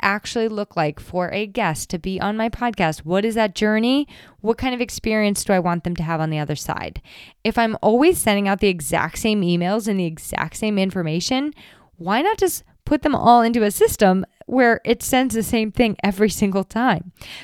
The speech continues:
So that's kind of what I mean. And it's the same with my client process. I had a total of five tools for onboarding my clients.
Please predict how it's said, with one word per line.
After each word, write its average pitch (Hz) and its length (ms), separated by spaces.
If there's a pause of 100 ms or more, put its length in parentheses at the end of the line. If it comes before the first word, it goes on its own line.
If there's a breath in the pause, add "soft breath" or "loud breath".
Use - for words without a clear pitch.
So 233 260
that's 226 320
kind 240 260
of 208 60
what 196 100
I 180 120
mean. 170 280
And 208 320
it's 220 220
the 294 80
same 392 200
with 311 120
my 190 140
client 170 280
process. 160 540
I 302 120
had 427 140
a 269 80
total 220 360
of 160 160
five 220 680
tools 180 600
for - 120
onboarding 185 520
my 160 120
clients. 147 680